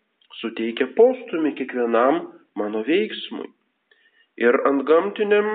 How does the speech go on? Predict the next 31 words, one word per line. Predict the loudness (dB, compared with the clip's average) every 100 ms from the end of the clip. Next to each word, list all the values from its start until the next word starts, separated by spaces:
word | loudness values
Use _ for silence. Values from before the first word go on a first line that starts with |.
| -6 -12
gyvenime, | -8 2 4 4 2 2 2
jeigu | 2 0 0
aš | -2
turiu | -2 2
malonę, | 4 6 8 8 6 2 0 -2
jeigu | -12 -10 -6
liu-, | -8 -4
galiu | 2 2 4
padaryti | 2 2 0 -2 0 2
ką | 4
nors | 4 2 0
gero, | 0 2 2 2 0 -4 -18 -20 -20 -20 _
jeigu | -4 0 4
neįpuolu | 6 6 6 4 4 4 2
į | 0
nuodėmę, | 2 4 4 6 4 4 2 -4 _ _
jeigu | -12 -10 -8 -8
kažką | -8 -4 -2 -2
tai | -6
pelnau | -6 -4 2 4 4 0
savo | -6 -8 -8
amžinajam | -10 -10 -6 -2 -2 -2
gyvenimui, | -4 -2 0 0 0 0 0 -2 _ _ _ _ -2
tai | 0
tik | 2 0
tai | 2 2
dėl | 4 4
šito | 2 -6 0 2
vaikelio | 4 0 2 2 4 2 0
duodamos | -4 -8 -6 -6 -4 -4 -6
antgamtinės | -12 -12 -12 -14 -14 -10 -10